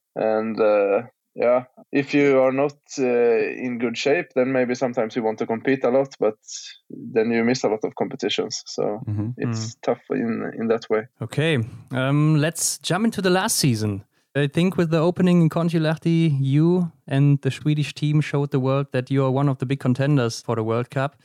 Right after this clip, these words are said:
Speaker 3: And, uh, you also showed very big improvement in your skiing times. You had crazy skiing times in Kontiolahti.
Speaker 2: Mm-hmm.
Speaker 3: So what do you think you did right in the summer in comparison to the season before? I mean, you just said, uh, there wasn't so much difference.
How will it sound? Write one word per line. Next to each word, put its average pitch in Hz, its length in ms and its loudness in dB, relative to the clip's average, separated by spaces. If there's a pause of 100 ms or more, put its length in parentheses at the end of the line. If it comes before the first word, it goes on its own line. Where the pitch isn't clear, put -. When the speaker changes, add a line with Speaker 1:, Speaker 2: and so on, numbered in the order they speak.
Speaker 3:
And, 151 440 0
uh, 160 240 2
you 170 180 4
also 139 640 0
showed 139 380 -2
very 147 260 2
big 113 220 -2
improvement 113 540 0
in 120 80 4
your 110 100 2
skiing 135 340 2
times. 131 460 0
You 127 80 2
had 120 100 -2
crazy 156 340 0
skiing 120 300 0
times 120 260 -2
in 113 60 -4
Kontiolahti. 123 680 0
Speaker 2:
Mm-hmm. - 320 -12
Speaker 3:
So 156 500 0
what 151 180 -6
do 214 60 -6
you 202 120 0
think 185 380 -2
you 180 140 2
did 170 200 -2
right 151 240 0
in 147 100 2
the 123 100 2
summer 143 520 0
in 143 160 2
comparison 147 520 -2
to 139 140 -2
the 139 260 2
season 151 300 0
before? 139 400 -2
I - 20 0
mean, 131 180 4
you 131 160 4
just 135 300 -4
said, 143 320 -2
uh, 135 260 0
there 127 220 -2
wasn't 147 260 2
so 156 160 -2
much 151 280 -2
difference. 175 540 0